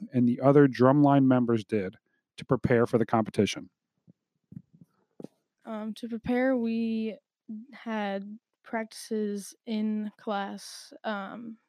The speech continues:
Speaker 2: every day after football season was over. And then we had a few Tuesday night practices. Um, we practiced in the choir room because it was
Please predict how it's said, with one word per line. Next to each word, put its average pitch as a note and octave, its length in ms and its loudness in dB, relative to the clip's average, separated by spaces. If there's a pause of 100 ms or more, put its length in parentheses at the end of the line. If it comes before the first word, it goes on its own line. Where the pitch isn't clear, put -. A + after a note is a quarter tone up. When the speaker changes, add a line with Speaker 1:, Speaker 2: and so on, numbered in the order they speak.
(140)
Speaker 2:
every A3 300 -6
day G3 260 -6
after G3 340 -12
football G3 300 -8
season F#3+ 320 -8
was F#3 100 -6
over. F#3+ 400 -6 (140)
And G3+ 220 -6
then G3 340 -6
we G3 120 -8
had G3 360 -10
a F#3 140 -8
few G3+ 280 -8
Tuesday F#3+ 380 -8
night F#3+ 220 -10
practices. G#3 840 -10 (720)
Um, G#3 400 -6
we G#3 100 -6
practiced G#3 440 -8
in G#3+ 80 -6
the G#3 80 -8
choir G3+ 340 -6
room G3 300 -8
because F#3+ 340 -10
it F#3 100 -12
was F3 440 -14